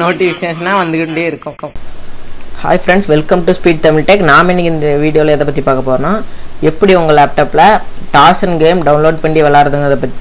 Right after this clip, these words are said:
தான், டவுன்லோட் பண்ணி இன்ஸ்டால் பண்றதுங்கிறத பத்தி தான். வாங்க இன்னைக்கு வீடியோக்குள்ள போலாம். கீழே லிங்க் கொடுத்துருக்கேன் ஃப்ரெண்ட்ஸ், அந்த லிங்க் கிளிக் பண்ணீங்களா இந்த பேஜுக்கு வருவீங்க. இந்த பேஜ்ல go to site அப்-, அப்படிங்கிற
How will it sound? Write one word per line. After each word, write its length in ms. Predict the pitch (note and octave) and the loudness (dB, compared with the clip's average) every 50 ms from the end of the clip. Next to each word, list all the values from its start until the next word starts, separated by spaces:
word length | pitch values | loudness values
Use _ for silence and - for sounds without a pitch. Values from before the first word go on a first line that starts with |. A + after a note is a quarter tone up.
| - D3+ | -2 -2
தான், 140 | E3+ G3 G3+ - - - - - - - - - - | 0 0 -2 -2 -4 -6 -6 -8 -8 -8 -6 -2 0
டவுன்லோட் 420 | D3+ E3 E3+ E3+ E3 E3+ E3 D3+ - - | 0 0 0 0 0 0 0 0 -2 -2
பண்ணி 160 | D#3 F3 F#3+ F3 | 0 0 0 0
இன்ஸ்டால் 300 | D3+ - - D#3+ D#3 C#3 | 0 0 0 0 0 0
பண்றதுங்கிறத 440 | D3 D3 C3+ C#3 C#3 C#3 C#3 C3 B2+ C3 | -2 -4 -2 -2 -2 -2 -2 -4 -4 -4
பத்தி 120 | - - F3+ | -2 -2 0
தான். 120 | F#3 D#3 C#3 C3+ | 0 2 2 2
வாங்க 140 | C#3+ D3+ D3+ D3+ | 0 0 -2 -2
இன்னைக்கு 220 | D3 C3+ C3+ C#3 D3 | -2 -2 -2 -2 -2
வீடியோக்குள்ள 360 | C#3+ C#3+ C#3+ C3 C3+ C3+ B2+ - - | 0 0 0 0 0 -2 -2 0 0
போலாம். 240 | C3 C#3 E3 G3 F#3+ - - - - | 0 2 2 0 0 -2 -4 -4 -2
கீழே 220 | - E3 E3+ E3 D#3 | 0 0 2 2 2
லிங்க் 180 | D#3 D3+ D#3+ - - | 0 -2 -2 -4 -4
கொடுத்துருக்கேன் 400 | E3 D#3+ - D#3 C#3+ C3+ C#3 - | -4 -2 0 0 0 0 -2 -2
ஃப்ரெண்ட்ஸ், 280 | D#3+ E3+ G3+ G3+ - C3 | -2 -2 -2 0 0 0
அந்த 120 | C#3+ D3+ D#3 D#3+ | 0 0 -2 -2
லிங்க் 180 | E3 D#3+ D#3+ - | -2 -2 -2 -2
கிளிக் 200 | D#3 C#3+ C#3 - D3 | -2 -2 -2 -4 -4
பண்ணீங்களா 340 | C#3+ C#3 C#3+ D3 D3+ F3 G#3 A3+ - - - - - - - - D3+ | -4 -4 -2 0 2 2 2 0 -2 -6 -8 -8 -6 -6 -6 -4 -2
இந்த 120 | D#3+ E3+ E3 | 0 0 0
பேஜுக்கு 320 | D3+ D#3+ D#3+ D#3 D3 C#3 D3 | 2 2 0 0 0 0 0
வருவீங்க. 260 | C#3 C#3+ C#3 D3 E3 G3+ F#3+ D3+ D#3 | 0 0 0 0 2 2 2 0 0
இந்த 140 | D#3 D#3 E3 D#3 | -2 -2 -2 0
பேஜ்ல 260 | D#3+ D#3 D3 D#3+ E3 E3 D3 C3+ | 0 0 0 0 -2 -2 -2 0
go 100 | D3+ D#3+ D#3+ | 0 0 0
to 80 | D#3+ - - | -2 -4 -2
site 240 | D#3 D3+ D3+ C#3+ - - B2+ | 0 0 0 0 0 -2 -2
அப்-, 160 | C#3+ - - - - | -2 -2 -2 0 0
அப்படிங்கிற 420 | C#3+ - - D#3 D3+ D#3 D#3 D3+ | 0 0 0 -2 -2 -2 0 0